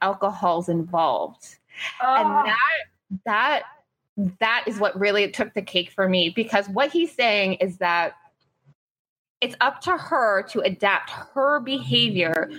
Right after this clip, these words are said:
Speaker 1: to allow men to act irresponsibly, disrespectfully, right?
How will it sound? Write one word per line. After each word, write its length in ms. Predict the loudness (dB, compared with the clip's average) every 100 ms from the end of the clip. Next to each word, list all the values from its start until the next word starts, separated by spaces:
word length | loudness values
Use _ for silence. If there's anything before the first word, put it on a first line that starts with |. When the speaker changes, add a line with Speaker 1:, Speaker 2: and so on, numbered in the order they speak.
| -14 -4
Speaker 1:
to 160 | -2
allow 380 | 0 2 2 0
men 720 | -2 -2 0 0 2 0 -2
to 100 | -2 -4 0
act 600 | 0 0 -4 -10 -10 -10 -16 _ _ _ _ _ -4
irresponsibly, 1040 | 0 0 -2 0 0 0 0 2 2 0 0
disrespectfully, 1160 | -2 -2 0 0 0 0 0 2 2 0 -2 _ _ _ _ 2
right? 180 | 2